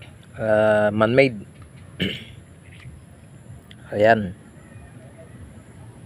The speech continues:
Ayan po. Kung nakikita niyo po, may nakikita akong muka ng pusa. Ayan po yung muka ng pusa. Ayan.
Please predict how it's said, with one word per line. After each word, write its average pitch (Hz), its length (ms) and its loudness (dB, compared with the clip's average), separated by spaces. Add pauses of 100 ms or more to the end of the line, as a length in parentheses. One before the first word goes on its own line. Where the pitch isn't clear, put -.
(580)
Ayan 110 160 -8
po. 117 160 -4 (160)
Kung 123 180 -6
nakikita 120 540 -2
niyo 127 160 -4
po, 120 140 2 (1120)
may 120 80 -2
nakikita 123 560 -2
akong 123 320 -6
muka 127 160 -2 (160)
ng 110 560 -8
pusa. - 480 -4 (2000)
Ayan 117 160 -4
po 131 160 -4
yung 117 320 -4
muka 113 240 -2
ng 110 160 -4
pusa. 113 480 -6 (2250)
Ayan. 101 320 -4